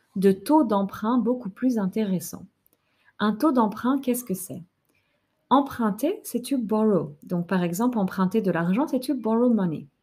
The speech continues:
Un taux, c'est a rate. Donc, un taux d'emprunt, c'est a borrowing rate.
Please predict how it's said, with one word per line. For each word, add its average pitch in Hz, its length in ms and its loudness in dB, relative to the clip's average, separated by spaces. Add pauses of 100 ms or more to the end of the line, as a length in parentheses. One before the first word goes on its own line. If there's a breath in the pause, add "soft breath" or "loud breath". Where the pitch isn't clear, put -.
(640 soft breath)
Un 196 140 2
taux, 311 340 0
c'est - 320 -2
a 196 40 0 (140)
rate. - 460 -4 (420 soft breath)
Donc, 285 420 0
un 190 140 0
taux 240 180 -2
d'emprunt, 226 640 -4
c'est 254 460 0
a 196 60 -2
borrowing 190 640 2
rate. - 500 -10